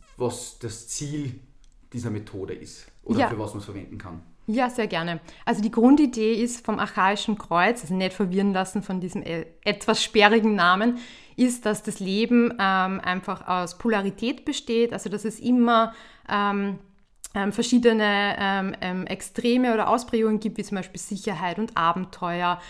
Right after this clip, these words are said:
Speaker 2: also immer so gegensätzliche, ähm, ähm, Themen und Werte. Und dass, um, ähm,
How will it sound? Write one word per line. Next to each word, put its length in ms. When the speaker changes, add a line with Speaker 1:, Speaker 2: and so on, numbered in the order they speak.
Speaker 2:
also 220
immer 220
so 120
gegensätzliche, 1300
ähm, 480
ähm, 220
Themen 320
und 180
Werte. 500
Und 240
dass, 160
um, 480
ähm, 300